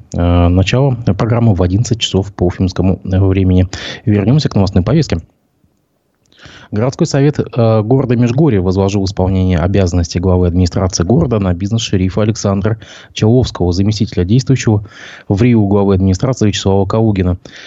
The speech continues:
Челововский третьего июля был отозван из отпуска, и соответствующее решение опубликовано уже на сайте администрации города. В отношении Вячеслава Калугина возбуждено уголовное дело.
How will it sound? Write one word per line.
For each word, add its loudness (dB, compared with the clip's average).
Челововский 0
третьего 0
июля 2
был 2
отозван 2
из 2
отпуска, -2
и 2
соответствующее -4
решение 2
опубликовано 2
уже 2
на 2
сайте -2
администрации -2
города. 0
В 0
отношении 0
Вячеслава 0
Калугина -2
возбуждено -2
уголовное 2
дело. 2